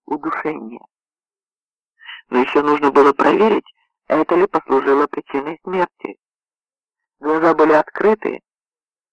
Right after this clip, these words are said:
а на лице застыли растерянность и удивление. Я Ядыбуш отметил это про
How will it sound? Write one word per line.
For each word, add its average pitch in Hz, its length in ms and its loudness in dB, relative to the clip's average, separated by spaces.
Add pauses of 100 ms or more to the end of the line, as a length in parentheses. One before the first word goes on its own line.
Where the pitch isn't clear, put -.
(220)
а 147 120 0
на 156 80 2
лице 151 300 -2
застыли 185 440 -2
растерянность 208 720 0
и - 100 0
удивление. 196 840 0 (1120)
Я 135 140 2
Ядыбуш 139 340 0
отметил 151 500 2
это - 200 -2
про - 140 -6